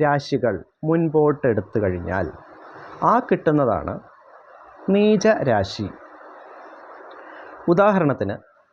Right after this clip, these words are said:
സൂര്യൻ്റെ ഉച്ചക്ഷേത്രം, ഉച്ചരാശിയായ മേടം, മേടം രാശിയിൽ നിന്ന്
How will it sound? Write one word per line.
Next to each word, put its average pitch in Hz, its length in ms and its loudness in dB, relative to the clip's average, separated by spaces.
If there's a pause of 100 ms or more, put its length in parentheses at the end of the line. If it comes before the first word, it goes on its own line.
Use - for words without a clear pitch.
(360)
സൂര്യൻ്റെ 220 540 4 (220)
ഉച്ചക്ഷേത്രം, 160 640 0 (400)
ഉച്ചരാശിയായ 135 640 2 (2500)
മേടം, 156 320 4 (420)
മേടം 156 380 2
രാശിയിൽ 123 500 -2
നിന്ന് 90 240 -10